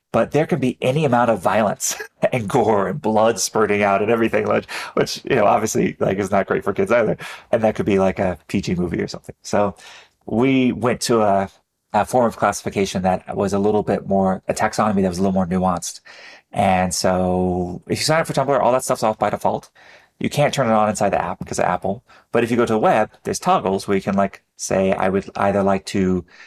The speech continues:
see this stuff normally, or if this loads on my feed,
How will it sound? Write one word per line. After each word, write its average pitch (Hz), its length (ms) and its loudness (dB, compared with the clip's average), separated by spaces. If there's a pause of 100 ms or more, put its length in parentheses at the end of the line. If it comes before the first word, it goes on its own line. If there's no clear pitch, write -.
(340)
see - 140 0
this 139 140 2
stuff 123 180 0
normally, 151 400 0 (320)
or 139 420 4
if - 140 -4
this 117 160 -2
loads 113 280 0
on 101 100 2
my 104 100 2
feed, 98 500 -4